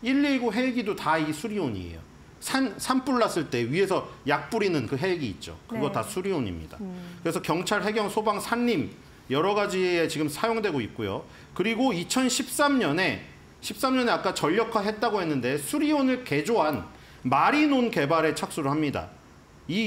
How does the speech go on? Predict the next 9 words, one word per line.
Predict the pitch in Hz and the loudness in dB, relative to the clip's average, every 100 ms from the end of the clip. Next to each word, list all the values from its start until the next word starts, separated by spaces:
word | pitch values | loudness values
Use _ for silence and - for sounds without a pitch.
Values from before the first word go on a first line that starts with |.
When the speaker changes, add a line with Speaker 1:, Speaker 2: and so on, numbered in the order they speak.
| 170 | 0
Speaker 1:
이거는 | 180 254 247 | 2 4 2
지금 | - 196 | 0 -2
해병대에 | 196 311 339 330 277 226 | 0 2 2 2 2 2
납품을 | 123 - 208 202 | 0 -2 -2 0
하려고 | 196 196 160 185 | 0 0 0 0
해병대가 | 233 254 233 208 | 0 0 0 0
마린이잖아요. | 156 117 127 185 151 127 98 120 233 - | 2 2 2 0 0 -2 -2 -6 -10 -14
Speaker 2:
네. | 233 226 190 | -10 -8 -4
Speaker 1:
마린? | 107 120 220 | -2 -2 -4